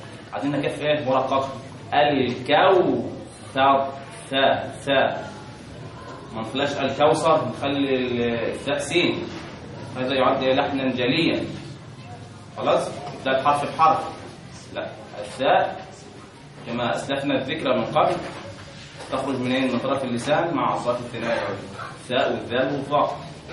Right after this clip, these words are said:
خلاص؟ يبقى الكوثر. ما نقولش الكوثر، ثر. لا، لا، الكوثر.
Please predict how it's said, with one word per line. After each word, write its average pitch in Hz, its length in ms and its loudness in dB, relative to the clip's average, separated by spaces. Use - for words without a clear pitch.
خلاص؟ - 320 0
يبقى - 260 -2
الكوثر. 139 1400 2
ما 117 80 -12
نقولش 143 280 -4
الكوثر، 151 960 6
ثر. 175 500 4
لا، - 200 0
لا، 131 260 -2
الكوثر. 143 920 6